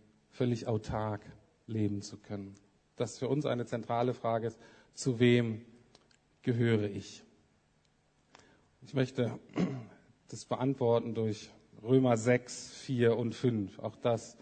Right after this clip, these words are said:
sehr intensiver Text, könnten wir lange drüber nachdenken. Nehmt ihn euch mal, meditiert drüber. Da steht,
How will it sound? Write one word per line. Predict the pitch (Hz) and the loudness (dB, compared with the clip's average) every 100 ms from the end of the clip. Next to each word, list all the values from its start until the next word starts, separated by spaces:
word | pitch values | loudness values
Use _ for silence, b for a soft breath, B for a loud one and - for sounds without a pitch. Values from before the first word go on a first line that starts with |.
| b b b b - | b b b b -8
sehr | 123 135 | -4 -2
intensiver | 139 120 110 113 110 113 | -2 -2 -2 0 0 0
Text, | 113 - - - | -4 -6 -14 -10
könnten | 95 | -8
wir | 110 | -2
lange | 113 120 117 | 0 0 -2
drüber | 110 110 | 0 0
nachdenken. | 110 107 - 139 104 113 | 0 -4 -6 -6 -4 -4
Nehmt | 117 120 | -4 -4
ihn | 110 | -4
euch | 110 107 | -4 -4
mal, | 110 107 | -4 -4
meditiert | 113 117 113 - 113 110 | -4 -6 -8 -4 -2 -2
drüber. | 107 107 101 - b b b b b b b b b b b b b b b b _ _ _ _ _ _ _ _ _ _ _ _ _ _ _ _ - | -4 -6 -6 -8 b b b b b b b b b b b b b b b b _ _ _ _ _ _ _ _ _ _ _ _ _ _ _ _ -4
Da | 127 | -2
steht, | - 170 | 2 2